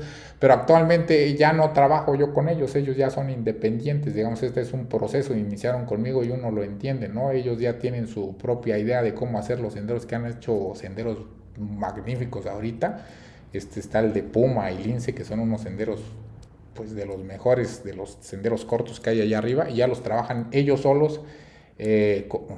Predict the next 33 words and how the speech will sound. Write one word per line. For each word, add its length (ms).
por 200
ser, 260
este, 320
miembros 400
de 80
la 140
comunidad, 340
y 100
están 280
haciendo 320
un 160
muy 300
buen, 560
muy, 140
muy 260
buen 200
trabajo. 460
Entonces, 600
como 160
te 80
decía, 220
ahorita 340
ya 260
no 160
se 180
puede, 440
digamos, 760
o 420
de 160
alguna 320
manera 320
así 220
de 300